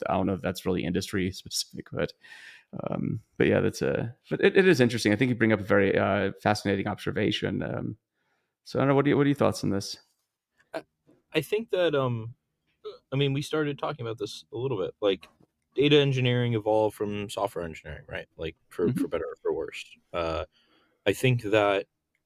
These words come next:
Speaker 2: if we kind of follow back to that point, there was a group of people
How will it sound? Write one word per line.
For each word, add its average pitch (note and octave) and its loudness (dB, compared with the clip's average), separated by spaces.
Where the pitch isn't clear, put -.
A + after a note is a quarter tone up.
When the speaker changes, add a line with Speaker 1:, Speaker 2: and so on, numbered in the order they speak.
Speaker 2:
if - -2
we G2+ 2
kind A#2+ 0
of G#2 -2
follow G#2 2
back A2 -2
to F#2+ -6
that E2+ -6
point, F2+ -8
there F#2+ 4
was F#2+ 2
a F#2+ 4
group A2 0
of G#2 0
people A2 2